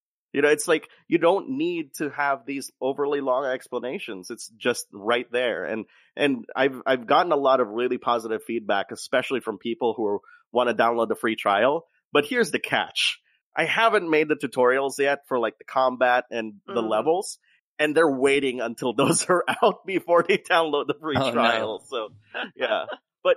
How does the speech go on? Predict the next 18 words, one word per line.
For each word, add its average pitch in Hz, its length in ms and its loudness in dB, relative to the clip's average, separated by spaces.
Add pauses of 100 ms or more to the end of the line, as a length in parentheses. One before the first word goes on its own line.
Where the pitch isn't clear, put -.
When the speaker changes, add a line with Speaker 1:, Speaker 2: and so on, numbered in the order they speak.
(140)
Speaker 1:
but 185 140 0
it's 190 160 0
great 208 300 -2
because, 143 540 -4 (440)
you 147 160 -4
know, 123 180 -2 (200)
uh, 127 160 -2
to 139 100 -4
quote 156 260 2
one 135 140 0
of 123 80 -8
the 120 80 -4
people 117 380 -8
who 110 180 -4
commented, 127 580 -6
he 107 100 -10
said, 101 280 -8
like, 95 240 -6